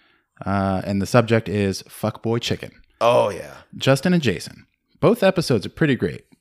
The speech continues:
Speaker 1: but the world-famous Hot Boys one had me laughing a ton at the end. Your guys' disdain for the place is palatable,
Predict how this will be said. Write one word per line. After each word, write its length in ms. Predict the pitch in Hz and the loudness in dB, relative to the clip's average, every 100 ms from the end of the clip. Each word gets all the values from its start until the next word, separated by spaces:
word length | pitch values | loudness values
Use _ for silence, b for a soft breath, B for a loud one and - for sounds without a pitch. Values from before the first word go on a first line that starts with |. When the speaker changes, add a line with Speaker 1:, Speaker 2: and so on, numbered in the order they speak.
| _ | _
Speaker 1:
but 300 | 104 95 - _ _ | 0 0 -4 _ _
the 160 | - 117 | -2 0
world-famous 600 | 123 123 175 202 202 175 | 0 2 2 2 0 0
Hot 180 | 131 104 | 2 2
Boys 200 | 98 90 | 0 -2
one 240 | 87 85 95 | -4 -4 -4
had 220 | 107 107 | -2 0
me 100 | 101 | 0
laughing 300 | 92 90 - | -2 -4 -6
a 60 | - | -10
ton 300 | - 123 82 | 0 0 0
at 60 | |
the 120 | - - | -4 -8
end. 220 | - - _ _ _ _ | -10 -14 _ _ _ _
Your 220 | 120 139 | 2 4
guys' 300 | 160 160 147 | 4 4 0
disdain 500 | 120 110 - 117 120 | -2 -2 0 0 2
for 100 | 110 | -2
the 60 | 92 | -6
place 320 | - 87 85 | -6 -8 -6
is 100 | 78 - _ | -10 -14 _
palatable, 500 | - 101 87 85 - | -2 -2 -2 -6 -12